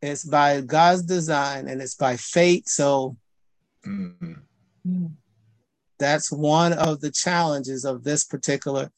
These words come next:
Speaker 1: verses, of this, this section, trying to understand. See, there's other things we know about God, and that's what we wanted to start with, that God is sovereign. He has a plan. He has a purpose. That God is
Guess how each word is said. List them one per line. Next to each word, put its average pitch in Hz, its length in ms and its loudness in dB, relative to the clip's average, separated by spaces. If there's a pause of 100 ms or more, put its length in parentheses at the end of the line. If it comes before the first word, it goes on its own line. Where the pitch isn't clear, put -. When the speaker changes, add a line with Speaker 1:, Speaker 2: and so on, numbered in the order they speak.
(640)
Speaker 1:
verses, 139 840 0 (520)
of 139 140 0
this, 147 400 2 (100)
this 156 240 4
section, 127 640 2 (240)
trying 165 220 4
to 170 100 2
understand. 160 600 0
See, 147 100 -4
there's 143 200 -4
other 208 220 4
things 247 220 4
we 247 100 2
know 240 180 4
about 226 260 0
God, 220 280 0
and 147 80 -2
that's 151 180 -2
what 175 80 -2
we 175 60 0
wanted 180 220 -2
to 175 60 -4
start 165 380 -2
with, 120 240 -10 (480)
that 135 140 -4
God 170 260 8
is 175 180 4
sovereign. 143 580 2
He 151 120 -2
has 156 180 0
a 165 80 -6
plan. 135 540 -4
He 135 80 -6
has 147 200 -2
a 165 80 -6
purpose. - 760 -4 (840)
That 143 140 0
God 175 320 6
is 175 320 4